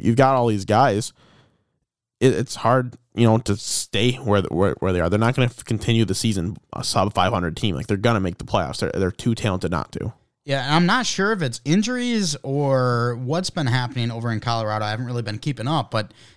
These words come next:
Speaker 2: Gabriel Landeskog, Nathan MacKinnon, Cale Makar, all only playing eight games. Mikko Rantanen only playing seven games thus far through the season. So when you're missing your big dogs, I mean, it, it's kinda hard to expect to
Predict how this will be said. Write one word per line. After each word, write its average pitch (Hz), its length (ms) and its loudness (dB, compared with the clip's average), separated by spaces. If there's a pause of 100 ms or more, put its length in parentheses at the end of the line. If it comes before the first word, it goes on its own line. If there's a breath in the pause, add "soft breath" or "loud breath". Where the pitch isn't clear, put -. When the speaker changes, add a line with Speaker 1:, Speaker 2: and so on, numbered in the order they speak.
(200 soft breath)
Speaker 2:
Gabriel 156 380 2
Landeskog, 147 540 2
Nathan 127 320 0
MacKinnon, 127 560 -2 (220)
Cale 131 200 -2
Makar, 113 720 -2
all 135 400 2
only 131 240 2
playing 113 380 -4 (120)
eight 135 280 -2
games. 107 580 -4 (100)
Mikko 127 300 -4
Rantanen 117 540 -4
only 113 200 -4
playing 107 320 -6
seven 107 460 0
games 104 300 -10
thus 107 180 -6
far 107 320 -8 (460 soft breath)
through 131 240 2
the 107 120 -2
season. 104 600 -4
So 113 400 0 (180)
when 165 160 0
you're 196 160 4
missing 175 380 4
your 127 120 4
big 117 260 -2
dogs, 117 580 2 (420)
I 117 40 -4
mean, 123 120 2
it, 123 160 0
it's 135 180 -2
kinda 131 240 0
hard 117 220 0
to 113 80 -2
expect - 520 -4
to 107 360 -4